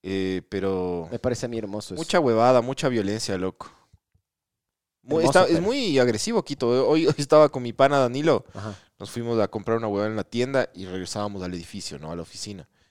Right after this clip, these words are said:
Speaker 1: Y un, no le entendimos bien, pero un man, loco, un alto ahí, que no era, no era de este país. Eh, solo como dato nomás.
Speaker 2: Boliviano, un boliviano.
Speaker 1: Un, <laughs> era un paraguayo.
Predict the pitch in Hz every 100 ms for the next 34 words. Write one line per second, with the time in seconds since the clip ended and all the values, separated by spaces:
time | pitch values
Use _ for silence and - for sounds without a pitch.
0 | _ _ _ 110 120 123 123 113 95 -
1 | _ _ 139 160 208 196 139 156 156 123
2 | 151 147 127 143 131 151 120 120 127 123
3 | 123 135 - 95 113 107 _ _ _ _
4 | _ _ _ _ _ - 113 120 117 95
5 | 90 - _ _ _ _ 107 113 107 104
6 | - - 95 90 - _ _ _ _ _
7 | 101 98 95 87 78 60 - - 180 196
8 | 170 151 131 120 101 95 87 85 139 135
9 | 151 131 135 120 117 87 - 131 135 -
10 | - - 156 156 143 131 127 104